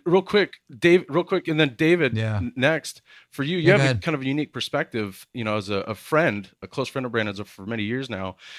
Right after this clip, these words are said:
Speaker 1: being able to look in from the outside. And I'm just curious, like, what you've learned and what advice you can kind of give just from your own perspective on seeing that relationship change and,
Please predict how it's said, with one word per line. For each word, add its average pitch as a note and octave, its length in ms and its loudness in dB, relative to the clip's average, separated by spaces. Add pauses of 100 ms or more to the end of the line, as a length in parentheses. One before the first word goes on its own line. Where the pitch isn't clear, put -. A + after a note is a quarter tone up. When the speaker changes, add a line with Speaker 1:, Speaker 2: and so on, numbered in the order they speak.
(100)
Speaker 1:
being C#3+ 120 2
able C3+ 140 4
to C3+ 80 0
look D3 180 0
in C3 80 -4
from A#2 140 -8
the A2+ 80 0
outside. C3+ 320 0
And A2 80 -6
I'm G#2+ 60 -6
just C#3 220 -8 (120)
curious, C#3+ 200 -6
like, A#2+ 200 -4 (240)
what D3+ 160 2
you've D#3+ 180 -6
learned A2 240 -2
and G2 100 -6
what A2 120 -2
advice A2 320 -2
you A#2+ 100 -6
can A#2 140 -12
kind G#2+ 200 -8
of G2 80 -10
give G#2 240 -4
just G#2+ 200 -12
from G#2+ 160 -10
your A#2+ 160 -2
own A#2+ 160 -4
perspective - 640 -6
on G2+ 140 -4
seeing C#3 380 -4
that G#2+ 140 -2
relationship G#2+ 580 -6
change G#2 340 -6
and, G2 160 -8